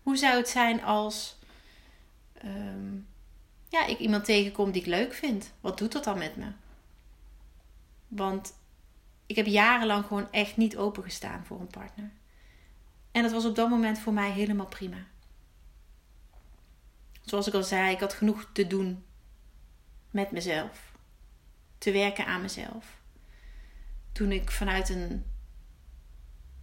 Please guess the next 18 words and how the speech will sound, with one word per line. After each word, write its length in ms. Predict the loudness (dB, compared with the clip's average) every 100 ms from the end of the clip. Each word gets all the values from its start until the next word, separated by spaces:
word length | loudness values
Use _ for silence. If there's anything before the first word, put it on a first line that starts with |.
| -10
ja, 220 | -2 -2 -2
zware 400 | 4 4 6 2
burn-out 440 | 2 2 2 2
weer 220 | 2 4
de 80 | 4
weg 180 | 0 0
naar 100 | 2
boven, 580 | 2 2 0 -4 -8 -12
eh, 100 | -10 -8 -10 -12 -12
aan 80 |
het 160 | -8 -4
vinden 300 | 2 2 0
was. 360 | -6 -8 -12 -14 -18 -18 -18 -18 -18 -18 -18 -18 -20 -20 -20 -20 -20 -20 -20 -20 -20 -20 -20 -20 -20 -20 -20 -20 -20 -20 -20 -10
En 440 | 0 4 4 0 -6 -20 -20 -20 -20 -20 -20 -20 -6
ik 140 | -2 4
bracht 220 | 4 4
elke 280 | 2 2 2
dag 500 | 2 0 -4 -12